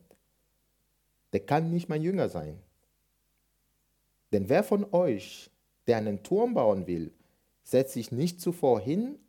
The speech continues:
und berechnet die Kosten, ob er die Mittel hat zur gänzlichen Ausführung, damit nicht etwa, wenn er den Grund gelegt hat und es nicht vo-, vollenden kann, alle, die es sehen, über ihn zu spotten beginnen und sagen,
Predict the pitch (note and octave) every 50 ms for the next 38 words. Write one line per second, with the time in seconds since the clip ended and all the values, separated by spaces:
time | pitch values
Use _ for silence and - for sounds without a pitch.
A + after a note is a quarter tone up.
0 | _ _ - C#3 D3 C#3+ C#3 - G2 G#2+ G#2+ - B2 C3 C#3 - G3 F3+ - -
1 | A3 A#3+ - - _ _ - - - _ _ _ _ _ _ _ _ _ _ _
2 | _ - - A#2+ - - A2+ G#2+ A2 G#2+ G#2+ A2 C3 D3 - - G3 F3+ - A#2+
3 | C3 F3 C4+ - - - _ _ _ - - - C#3 A#2 A#2+ A2 A2+ - - C#3
4 | C#3 - - E3+ D#3+ D#3+ E3+ F3+ - - - G2+ F#2 E2 D#2+ D#2+ - _ _ _
5 | _ _ _ _ _ _ _ _ _ _ _ _ _ _ _ G#2+ G#2+ B2 D3 D#3+
6 | E3 D#3+ E3 - - - C3+ C3+ C3+ - - D#3+ E3+ F#3+ G#3+ A3 - _ _ _
7 | _ - B2 B2 A#2+ A2+ A#2 G#2+ G#2 G2 - - D#3 F3 F#3 F3+ - E3+ C#3+ B2
8 | A#2 A#2+ - - - B2+ C#3 G#3+ - - - - - _ _ _ _ _ _ -
9 | B2 B2 C3 B2+ - - B2+ B2 - - - G2 - E2+ - - - - - A2+
10 | G#2+ A2 - A2 F#2 F#2+ F2+ - - A2+ C#3 F3 A#3+ - - _ _ _ _ _
11 | _ _ _ _ - G2+ A2 C#3+ E3 F#3 G#3+ A3+ G#3 - - B2 A#2 - - -
12 | A#2+ C3 D#3 F3 F#3+ G#3 G3+ - - _ _ _ _ C3 C3+ C3 B2+ - - C3+
13 | C3+ - - - - - _ - A#3+ E4 - - B2+ A2 F#2+ F2 E2+ G2 G2 G2+
14 | F#2+ G2+ G#2 G2+ F2+ G2 F#2 F#2+ F#2 F2+ F#2+ F2